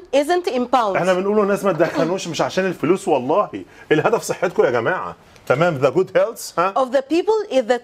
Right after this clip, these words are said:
Speaker 1: true value for us all.
Speaker 2: يبقى أنا كل حابة أقول لك give up smoking، مش عشان أوفر فلوس، لا، أنقذ صحتك من الكانسر يا أخي.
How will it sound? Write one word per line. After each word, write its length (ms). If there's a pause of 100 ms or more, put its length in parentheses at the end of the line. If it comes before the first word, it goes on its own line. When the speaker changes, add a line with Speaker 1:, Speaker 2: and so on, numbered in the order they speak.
Speaker 1:
true 240
value 400
for 280
us 140
all. 60
Speaker 2:
يبقى 460
أنا 120
كل 240
حابة 200
أقول 120
لك 220
give 40
up 220
smoking، 440 (320)
مش 120
عشان 160
أوفر 280
فلوس، 460
لا، 340 (260)
أنقذ 240
صحتك 460
من 80
الكانسر 460
يا 160
أخي. 200